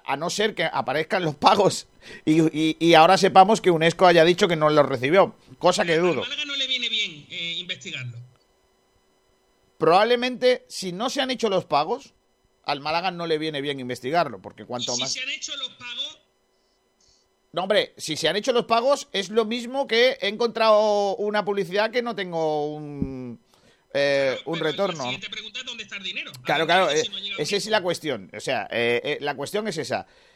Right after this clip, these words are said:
Speaker 1: Eh, yo hablo con unesco, unesco me dice esto, yo le digo al Málaga, "Oye, ¿dónde están los pagos?". El Málaga me dice, "Oye, yo no tengo la... Nosotros no tenemos ninguna denuncia puesta por impagos".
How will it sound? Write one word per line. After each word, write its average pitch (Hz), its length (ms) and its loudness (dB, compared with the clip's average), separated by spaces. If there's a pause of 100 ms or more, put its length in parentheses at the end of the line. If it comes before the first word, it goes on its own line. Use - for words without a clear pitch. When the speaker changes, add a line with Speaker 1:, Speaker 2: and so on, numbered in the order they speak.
(100)
Speaker 1:
Eh, 135 240 -2
yo 175 180 2
hablo 214 240 4
con 220 140 -4
unesco, 226 560 -2
unesco 165 340 -2
me 196 80 2
dice 196 320 0
esto, 220 300 2
yo 180 160 4
le 190 100 2
digo 185 160 4
al 180 100 4
Málaga, 170 320 8
"Oye, 202 120 10
¿dónde 202 140 6
están 208 200 6
los 208 120 6
pagos?". 226 360 10
El 156 80 2
Málaga 180 240 8
me 160 100 4
dice, 139 180 2
"Oye, 165 260 6
yo 135 100 4
no 175 120 2
tengo 208 220 4
la... 143 280 4
Nosotros 127 580 -4
no 233 160 -2
tenemos 170 260 -2
ninguna 143 300 -2
denuncia 139 460 0
puesta 147 320 2
por 131 120 0
impagos". 131 560 6